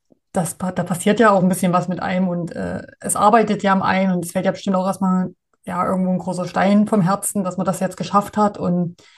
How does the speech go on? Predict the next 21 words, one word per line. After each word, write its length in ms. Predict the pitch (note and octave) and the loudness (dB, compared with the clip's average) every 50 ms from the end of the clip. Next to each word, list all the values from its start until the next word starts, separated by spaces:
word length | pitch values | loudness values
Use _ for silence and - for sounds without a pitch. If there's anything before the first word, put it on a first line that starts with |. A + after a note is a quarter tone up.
| _ _ _ - | _ _ _ -2
vielleicht 220 | - G3 G3 F#3+ - | 2 2 2 4 4
lag's 180 | G#3 G#3 - | 2 4 4
auch 140 | A3+ G#3+ - | 2 2 4
da 160 | G3+ F#3 F#3 | 4 4 4
ein 80 | G#3 A3+ | 4 4
bisschen 300 | A3+ - - G#3 G3+ F#3+ | 2 0 -2 -2 -2 0
dran, 260 | - F#3+ F#3+ F#3+ F#3 | 2 2 2 2 0
dass 160 | F#3 F3+ - | -2 -4 -8
einfach 340 | - F#3+ F#3 F#3 G3 - - | -8 -6 -4 -4 -4 -2 0
dann 140 | - G3 F#3+ | 0 2 2
ein 100 | F#3 F3+ | 2 2
bisschen 220 | F#3 F#3 - F#3+ | 0 0 0 0
die 80 | F3+ E3+ | 0 0
Spritzigkeit 600 | - - - F3+ - G3+ - - - F#3 F3 F3 | -2 -4 -6 -6 -6 -8 -8 -4 -2 -2 -2 -2
gefehlt 340 | F3 E3 - F3+ E3+ E3+ E3 | -4 -4 -2 -4 -4 -4 -4
hat 120 | D#3+ - | -6 -4
am 400 | - E3 E3 D#3+ E3+ E3 F3+ - _ _ _ _ | -2 0 0 2 0 0 -4 -8 _ _ _ _
Abend 460 | - D#3 D#3 D#3+ E3 - E3+ E3 E3 - | -4 0 2 2 2 2 0 -2 -2 -2
oder 160 | F3 E3 D#3+ | -4 -2 -2
am 60 | D#3+ | -2
Nachmittag. 540 | E3 E3 D3 - E3+ E3+ E3+ E3 E3 - | -2 -2 -2 -4 -6 -6 -6 -8 -10 -12